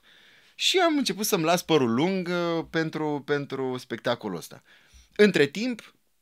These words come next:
eu mă mai urcam pe cal pentru că bunicul a avut cal și bineînțeles că mă urcam și, uh, călăream, uh, de mic. Și a fost nevoie la un moment dat pentru o reclamă de un, uh, uh, de un, uh, cavaler. Și am zis, „Ok”,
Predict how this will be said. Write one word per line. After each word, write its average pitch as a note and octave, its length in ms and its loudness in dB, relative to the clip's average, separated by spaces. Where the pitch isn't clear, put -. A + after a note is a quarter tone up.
eu D#4+ 160 -2
mă C#4+ 60 -6
mai B3 120 0
urcam A3 360 2
pe D#3+ 120 -2
cal F#3+ 240 2
pentru F#3 340 -4
că F3+ 280 -2
bunicul F3+ 400 0
a D3 40 6
avut C3+ 240 0
cal A#3+ 260 0
și G#3+ 140 -6
bineînțeles G#3 440 -4
că F3+ 100 -6
mă D#3+ 100 -2
urcam D#3+ 400 -4
și, F3+ 480 -6
uh, D#3+ 220 -4
călăream, D#3 560 0
uh, D#3 280 0
de C#3 100 -6
mic. A2 220 -6
Și C4 340 -2
a A#3 180 2
fost A3 260 4
nevoie F#3+ 300 2
la F3+ 60 2
un F3 60 0
moment D3+ 180 0
dat F3 120 4
pentru G3 260 4
o G3 60 8
reclamă B2 720 0
de G3 240 2
un, B3+ 380 0
uh, A#3 560 0
uh, F#3+ 300 -4
de D#3 220 2
un, A3+ 340 2
uh, G3 600 0
cavaler. E3+ 560 6
Și - 140 -10
am F4+ 80 0
zis, E4 300 -2
„Ok”, - 200 0